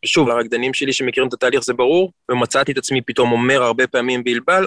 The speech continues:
"תראו, אני יכול לכרגרף אתכם, אני יכול להגיד לכם בדיוק מתי להיכנס, אני יכול להגיד לכם מאיפה להיכנס, אני יכול להגיד לכם באיזה מהירות להיכנס, אבל יותר מעניין אותי שתבינו איזה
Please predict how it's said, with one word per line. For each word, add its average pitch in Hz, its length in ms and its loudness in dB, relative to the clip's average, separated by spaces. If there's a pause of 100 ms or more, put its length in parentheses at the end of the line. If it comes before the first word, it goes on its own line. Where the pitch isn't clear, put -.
"תראו, 208 160 2
אני 120 100 -2
יכול 180 240 0
לכרגרף 113 640 -2
אתכם, 95 220 -6
אני 104 60 -6
יכול 131 160 0
להגיד 131 180 2
לכם 123 220 -2
בדיוק 117 300 -4
מתי 101 160 0 (100)
להיכנס, - 640 -4 (240)
אני 110 60 -2
יכול 127 120 2
להגיד 123 140 2
לכם 117 240 0
מאיפה 135 360 0
להיכנס, 151 680 -2
אני 107 80 -4
יכול 113 160 0
להגיד 117 180 2
לכם 113 220 -2
באיזה 110 220 2
מהירות 107 360 0
להיכנס, 175 500 0 (320)
אבל 117 80 0
יותר 180 180 0
מעניין 180 240 0
אותי 165 140 -10
שתבינו 170 840 0 (140)
איזה 160 220 0